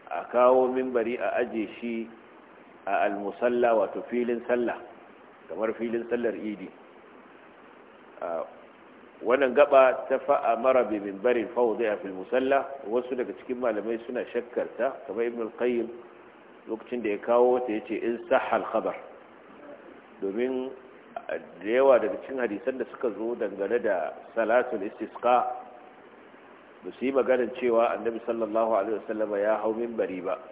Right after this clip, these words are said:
in banda wanda aka roƙe shi yayi addu'a yana kan minbari ranar Juma'a. Amma ba a samu cewa Annabi sallallahu alaihi wasallam al-musalla yana aje minbari ba. Dan hatta sallar Idi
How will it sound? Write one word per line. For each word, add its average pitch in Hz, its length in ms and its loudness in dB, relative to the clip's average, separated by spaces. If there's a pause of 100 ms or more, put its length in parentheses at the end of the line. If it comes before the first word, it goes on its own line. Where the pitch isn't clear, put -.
(120)
in 113 180 -10
banda 123 240 0
wanda 120 320 2
aka 120 180 -2
roƙe 107 420 -4
shi - 140 -8
yayi 107 160 0
addu'a 113 460 0
yana 117 220 2
kan 123 180 -2
minbari 110 400 -2
ranar 107 300 0
Juma'a. 101 380 -6 (1080)
Amma 113 540 2 (140)
ba 87 180 -2
a - 100 -6
samu 123 360 2
cewa 113 340 2
Annabi 104 240 -4
sallallahu 110 460 -2
alaihi 98 180 -2
wasallam 110 240 0
al-musalla 95 680 0
yana 123 220 4
aje 101 200 -4
minbari 90 420 -8
ba. - 140 -10 (360)
Dan 117 200 2
hatta 120 400 -2
sallar 127 300 0
Idi 120 340 -6